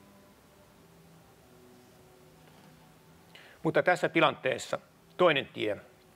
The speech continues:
olisi ehkä ollut parempi. Mitä jos olisimme menneet Jumalan eteen todeten, että emme halua lukea Raamattua,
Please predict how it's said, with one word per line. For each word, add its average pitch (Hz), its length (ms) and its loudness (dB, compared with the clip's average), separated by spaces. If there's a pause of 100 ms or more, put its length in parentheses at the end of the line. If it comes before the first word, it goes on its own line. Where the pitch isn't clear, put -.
(420)
olisi 143 340 -2
ehkä 113 220 -2
ollut 120 240 -4
parempi. 117 500 0 (3250)
Mitä 175 120 -2
jos 165 100 0
olisimme 156 320 -2
menneet 147 380 -2
Jumalan 127 360 -2
eteen 104 500 -4 (240)
todeten, 123 440 2
että 104 320 -6 (600)
emme 156 200 0
halua 123 280 0
lukea 120 320 -4
Raamattua, 117 800 -2